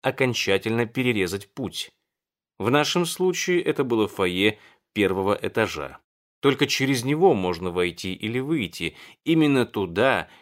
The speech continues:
я и помчался. К сожалению, выходов было два – в противоположных концах фойе.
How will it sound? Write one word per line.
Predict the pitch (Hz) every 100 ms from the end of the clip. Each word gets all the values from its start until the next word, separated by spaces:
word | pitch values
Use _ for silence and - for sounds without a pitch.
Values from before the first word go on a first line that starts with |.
| _
я | 82 82 95
и | 87
помчался. | 87 87 - 135 95 - - - - _ _ _ _ _ _ _ _
К |
сожалению, | - 131 110 117 131 151 151 143 131 - _ _ _ _ _
выходов | 131 135 147 160 143 143 - -
было | 135 131 131
два – | 95 80 76 69 - _ _
в | _ -
противоположных | 160 160 143 131 117 113 131 87 90 82
концах | - 98 - 98 87
фойе. | - 87 78 69